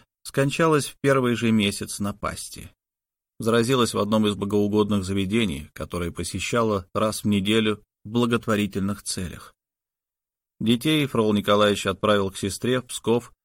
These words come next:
успел до того, как город закрыли. Сам жил в доме на Вологодской, пока пожар не уничтожил его. Уверенный, что злой рок преследует его, купец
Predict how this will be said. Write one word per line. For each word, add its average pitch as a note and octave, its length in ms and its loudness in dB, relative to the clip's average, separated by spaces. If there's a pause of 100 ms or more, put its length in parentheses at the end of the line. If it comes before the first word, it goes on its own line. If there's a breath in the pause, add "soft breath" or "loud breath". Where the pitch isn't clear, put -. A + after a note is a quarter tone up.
(340)
успел - 340 -2
до G2+ 140 0
того, G2+ 240 2
как G2+ 320 -2
город F#2+ 400 -4 (120)
закрыли. F#2 640 -8 (680)
Сам D#3 360 0
жил D3+ 200 0
в C#3 60 -2
доме B2 280 4
на B2 100 4
Вологодской, G2+ 680 0
пока E2 320 -4
пожар A2 500 -2 (240 loud breath)
не B2 100 4
уничтожил F2 640 -2
его. C#2 320 -10 (1040)
Уверенный, A#2+ 520 4
что G#2+ 260 0
злой A2 340 2
рок B2 280 0
преследует F#2 580 -2
его, G2+ 280 0
купец B2+ 580 -2